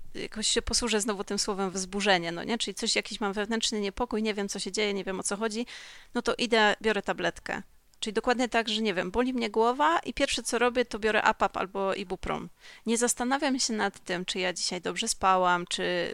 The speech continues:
piłam wystarczająco dużo wody, czy może po prostu mam jakieś napięcia w ciele, przez które ta głowa mnie boli,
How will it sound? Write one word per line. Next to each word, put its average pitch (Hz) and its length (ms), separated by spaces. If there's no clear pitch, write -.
piłam 190 240
wystarczająco 190 520
dużo 185 220
wody, 180 460
czy 208 120
może 202 300
po 202 120
prostu - 280
mam 202 140
jakieś 214 220
napięcia 214 580
w - 80
ciele, 185 320
przez - 240
które 190 280
ta 190 120
głowa 185 300
mnie 185 160
boli, 180 420